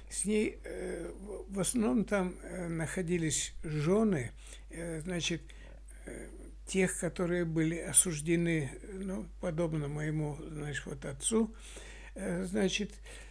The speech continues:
и причем известные, значит, личности, в том числе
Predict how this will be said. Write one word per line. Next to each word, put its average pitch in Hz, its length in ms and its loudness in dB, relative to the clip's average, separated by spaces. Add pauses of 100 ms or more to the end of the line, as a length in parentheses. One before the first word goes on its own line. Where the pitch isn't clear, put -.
(340)
и 190 600 4 (460)
причем 202 500 2
известные, 170 1000 6 (160)
значит, 160 320 -4
личности, 196 680 0
в 175 80 -8
том 170 240 0
числе 156 640 0